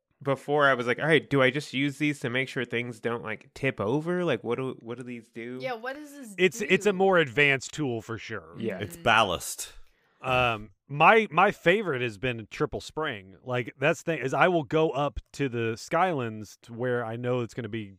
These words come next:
Speaker 3: giving me springs, and I just load up on those.
Speaker 4: Mm-hmm.
Speaker 3: And then we'll just say, "Okay, I've got this one saved." Drop three springs, auto build for me real quick,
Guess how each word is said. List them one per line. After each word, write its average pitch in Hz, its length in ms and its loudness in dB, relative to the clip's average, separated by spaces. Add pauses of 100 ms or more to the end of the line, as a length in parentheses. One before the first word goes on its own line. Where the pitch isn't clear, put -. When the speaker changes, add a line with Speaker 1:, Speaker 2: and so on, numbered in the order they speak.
Speaker 3:
giving 113 220 -6
me 104 100 -8
springs, 135 420 -10
and 110 80 -8
I 107 60 -10
just 101 240 -12
load 113 280 -2
up 110 120 -6
on 98 160 -8
those. 113 460 -6 (380)
Speaker 4:
Mm-hmm. 98 160 -4
Speaker 3:
And 120 200 -2
then 113 340 -8
we'll 123 140 -2
just 123 240 -4
say, 117 420 0
"Okay, 120 240 -4
I've 107 100 -4
got 139 200 -2
this 143 160 -8
one 127 160 -12
saved." 151 580 -2 (520)
Drop 147 320 2
three 147 260 -8
springs, 135 640 -8 (320)
auto 135 300 2
build 127 260 -2
for 127 140 -10
me 120 80 -8
real 117 180 -6
quick, 120 360 -6